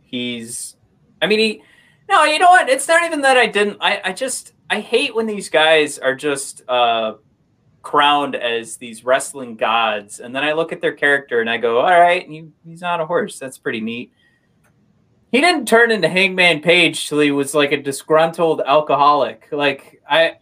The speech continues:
<clears throat> that adds so much more flavor,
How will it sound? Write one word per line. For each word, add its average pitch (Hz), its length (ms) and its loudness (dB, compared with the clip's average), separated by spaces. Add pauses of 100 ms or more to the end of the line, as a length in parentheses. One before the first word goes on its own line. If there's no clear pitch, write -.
<clears throat> 196 380 2
that 262 440 2
adds 196 340 2
so 196 340 -2
much 190 260 -6
more 175 220 -8
flavor, 170 720 -6